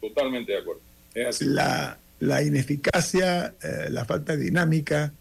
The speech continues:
Speaker 2: la parsimonia, ¿ok? La, el tortuguismo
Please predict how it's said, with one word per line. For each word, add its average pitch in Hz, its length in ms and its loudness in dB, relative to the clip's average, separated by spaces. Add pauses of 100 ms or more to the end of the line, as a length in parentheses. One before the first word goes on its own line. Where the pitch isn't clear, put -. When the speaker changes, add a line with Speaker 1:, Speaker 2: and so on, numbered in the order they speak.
(520)
Speaker 2:
la 139 180 0
parsimonia, 170 960 2 (680)
¿ok? 120 160 -6 (400)
La, 143 420 -2
el 151 260 0
tortuguismo 185 1040 0